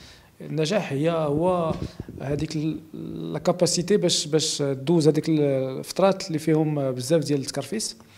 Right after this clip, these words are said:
وداك الشيء راه ماشي الم-، ماشي الفلوس هما اللي كيعاونوك فيه، سي، سي بلوتو واش،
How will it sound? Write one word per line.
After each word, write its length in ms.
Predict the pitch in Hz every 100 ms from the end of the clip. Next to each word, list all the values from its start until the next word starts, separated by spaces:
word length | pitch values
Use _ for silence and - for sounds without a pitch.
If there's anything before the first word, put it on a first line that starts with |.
| - - - - -
وداك 160 | 151
الشيء 180 | - 175
راه 80 | 160
ماشي 200 | 160 190
الم-، 200 | 185 175
ماشي 200 | 156 -
الفلوس 280 | 175 170 151
هما 60 | 147
اللي 100 | 135
كيعاونوك 340 | 131 131 123
فيه، 200 | - 123 131 64 151 -
سي، 260 | - 139 127
سي 140 | 139
بلوتو 240 | - 143
واش، 500 | 156 151 151 139 -